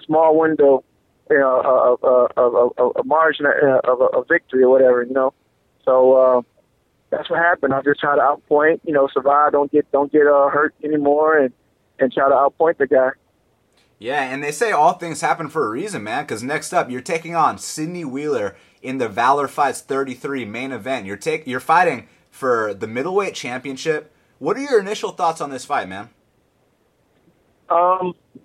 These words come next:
Speaker 1: it's a, it's a, it's a big fight for the promotion, um, from a business standpoint. Uh, it's a big fight for me also. It's a title fight. Uh, for Sid, it's a big fight because of who he's fighting. Uh,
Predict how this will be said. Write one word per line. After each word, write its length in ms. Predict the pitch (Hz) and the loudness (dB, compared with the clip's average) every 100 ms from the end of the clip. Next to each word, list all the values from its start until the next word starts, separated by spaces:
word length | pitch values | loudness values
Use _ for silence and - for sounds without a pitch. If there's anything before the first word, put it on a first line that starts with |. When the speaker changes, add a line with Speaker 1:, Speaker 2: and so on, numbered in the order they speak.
| _ _ _ - | _ _ _ -2
Speaker 1:
it's 200 | 170 202 | 0 4
a, 280 | 185 180 180 | 6 6 4
it's 140 | 175 | 0
a, 80 | 175 - | -2 -2
it's 140 | 175 | 0
a 80 | 180 | 0
big 180 | 170 180 - | 0 -2 0
fight 220 | 175 165 - | -2 -2 0
for 200 | 170 165 | 2 2
the 280 | 160 156 151 | 2 0 -2
promotion, 540 | - 139 135 143 165 214 _ _ _ _ _ _ _ | -4 2 2 2 -6 -10 _ _ _ _ _ _ _
um, 560 | 151 143 135 127 123 127 _ _ _ _ | -2 0 2 2 0 -4 _ _ _ _
from 120 | 147 | -2
a 40 | |
business 320 | 135 156 147 139 | 2 2 0 -4
standpoint. 540 | - 135 127 139 135 147 _ - | -4 -4 0 0 2 -2 _ -2
Uh, 200 | 139 139 | 0 0
it's 100 | - | -2
a 40 | |
big 220 | - 160 | -2 -2
fight 180 | - 156 - | 2 0 0
for 60 | |
me 160 | 151 156 | 0 2
also. 540 | 151 151 - 143 147 - _ _ _ - | 2 0 2 2 2 -4 _ _ _ -2
It's 140 | 143 | 0
a 60 | 139 | 0
title 340 | 165 151 139 - | 2 2 2 2
fight. 300 | 135 131 - _ _ _ _ _ | 2 2 -2 _ _ _ _ _
Uh, 440 | - 143 131 127 123 - | 0 2 4 2 0 0
for 160 | 147 135 | -2 0
Sid, 280 | - 202 190 | 2 4 4
it's 120 | 170 | 2
a 60 | - | 0
big 200 | - 151 - | 0 -2 0
fight 320 | 143 147 160 | 2 2 0
because 300 | - 147 135 - _ - | 0 2 2 0 _ -2
of 100 | 131 | 0
who 160 | 151 165 | 4 4
he's 120 | 147 | 2
fighting. 320 | 143 135 135 | 2 4 4
Uh, 220 | 139 131 | 2 0